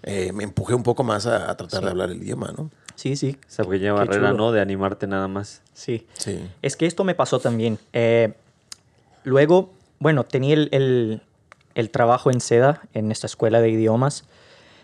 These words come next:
Speaker 2: pero en mi segundo visa, mi segunda visa,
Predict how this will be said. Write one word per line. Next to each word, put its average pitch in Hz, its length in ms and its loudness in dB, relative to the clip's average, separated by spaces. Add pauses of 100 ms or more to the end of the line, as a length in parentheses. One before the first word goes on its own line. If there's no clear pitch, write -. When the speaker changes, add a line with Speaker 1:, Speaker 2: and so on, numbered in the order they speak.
(160)
Speaker 2:
pero 123 520 6
en 127 160 0
mi 139 160 0 (680)
segundo 156 760 4
visa, 165 400 2
mi 143 140 0
segunda 147 400 2
visa, 170 360 2